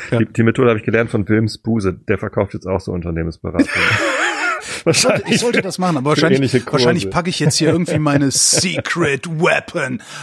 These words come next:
Speaker 1: aus in dieser Sendung und
Speaker 2: Wenn euch
Speaker 1: hinterher
Speaker 2: diese
Speaker 1: macht's
Speaker 2: Methode
Speaker 1: jemand
Speaker 2: gefällt, dann, äh, lasst euch beraten von Wilms Buse.
Speaker 1: Genau. Ja, und ich hab dann gesagt halt so, äh, was ihr normalerweise macht, ist, ihr, ihr nehmt euren Vortrag und, äh, ne, so auf, so, so abstrakt, äh, Versuchsanordnung, also Versuchsaufbau,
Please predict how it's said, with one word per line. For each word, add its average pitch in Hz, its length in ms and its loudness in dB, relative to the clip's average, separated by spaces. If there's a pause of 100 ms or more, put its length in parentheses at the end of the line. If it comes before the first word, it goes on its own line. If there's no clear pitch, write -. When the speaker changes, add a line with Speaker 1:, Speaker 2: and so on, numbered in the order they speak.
Speaker 1:
aus 135 420 0
in 139 140 0
dieser 123 220 0
Sendung 135 400 2
und 123 200 2
Speaker 2:
Wenn 120 120 2
euch 175 60 4
Speaker 1:
hinterher 131 220 2
Speaker 2:
diese 135 40 4
Speaker 1:
macht's 127 160 0
Speaker 2:
Methode 139 160 2
Speaker 1:
jemand 117 180 0
Speaker 2:
gefällt, 143 260 4
dann, 107 300 -2
äh, 101 180 2
lasst 117 260 -2
euch 117 100 -2
beraten 110 360 -2
von 98 200 -4
Wilms 101 280 -2
Buse. 90 440 -8
Speaker 1:
Genau. 117 380 0 (500)
Ja, 165 80 8
und 147 60 2
ich 156 60 6
hab 185 80 4
dann 147 180 4
gesagt 147 260 2
halt 113 160 2
so, 131 160 2
äh, 123 140 2
was 127 120 2
ihr 151 80 4
normalerweise 139 460 6
macht, 151 180 0
ist, 139 100 -2
ihr, 131 80 0 (100)
ihr 117 120 0
nehmt 120 320 2
euren 107 160 2
Vortrag 160 340 0
und, 120 260 2
äh, 113 220 2
ne, 113 240 2
so 120 180 0
auf, - 180 -8
so, - 260 -8
so 107 380 -16 (120)
abstrakt, - 440 -4 (380)
äh, 113 180 4
Versuchsanordnung, 147 840 2
also 117 120 2
Versuchsaufbau, 156 840 2